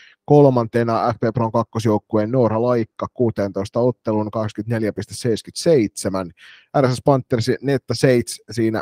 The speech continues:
sitten neljännellä sijalla, kahdeksan pelattua ottelua, kahdeksankymmentäneljä prosenttia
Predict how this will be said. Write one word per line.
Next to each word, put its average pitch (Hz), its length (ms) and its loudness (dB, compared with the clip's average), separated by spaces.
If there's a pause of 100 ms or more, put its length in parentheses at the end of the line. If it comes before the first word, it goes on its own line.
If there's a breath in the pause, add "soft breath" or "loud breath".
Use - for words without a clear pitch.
(120)
sitten 117 420 -4
neljännellä 120 540 2
sijalla, 110 300 2
kahdeksan 113 380 0
pelattua 107 460 0
ottelua, 104 380 0
kahdeksankymmentäneljä 110 840 -2
prosenttia 98 640 -2